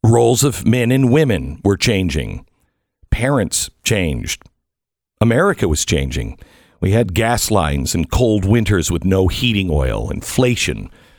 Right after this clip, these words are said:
American factories closed. It seemed no one could get a job, and hope was a thing of the past. I remember the symbol of American might and know-how,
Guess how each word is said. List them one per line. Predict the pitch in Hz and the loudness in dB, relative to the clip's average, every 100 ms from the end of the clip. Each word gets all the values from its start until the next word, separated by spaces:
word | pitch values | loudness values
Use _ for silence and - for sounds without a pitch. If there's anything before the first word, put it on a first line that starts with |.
| - | -6
American | 123 139 127 - 113 | -2 0 0 2 0
factories | - 123 117 - 80 71 | 0 -4 -2 -2 -2 -2
closed. | - 85 73 67 67 - - - _ _ _ _ _ | 0 2 2 0 -4 -8 -12 -20 _ _ _ _ _
It | 87 | -8
seemed | - 113 92 | -4 0 2
no | 98 | 2
one | 107 85 | 2 0
could | 78 | -2
get | 82 85 | 0 0
a | 76 | 0
job, | 82 85 90 78 | 0 2 2 2
and | 71 78 65 - | -2 -4 -8 -4
hope | 92 90 - | -2 -2 -2
was | 69 78 | -2 -2
a | |
thing | - 98 85 | -2 -2 0
of | |
the | 73 | -2
past. | - - 87 64 69 - - - _ _ _ _ _ _ _ _ _ _ _ _ _ _ _ _ _ _ _ | -2 -2 -2 -4 -6 -8 -12 -18 _ _ _ _ _ _ _ _ _ _ _ _ _ _ _ _ _ _ _
I | - | -4
remember | - 82 90 85 | -2 0 0 0
the | 73 | -2
symbol | - - 143 151 | -2 0 2 0
of | 76 | 0
American | 73 80 95 110 101 78 | 0 0 0 0 -2 -2
might | 80 90 110 | 0 0 0
and | 95 87 | -2 0
know-how, | 85 82 60 50 | 0 0 -2 -6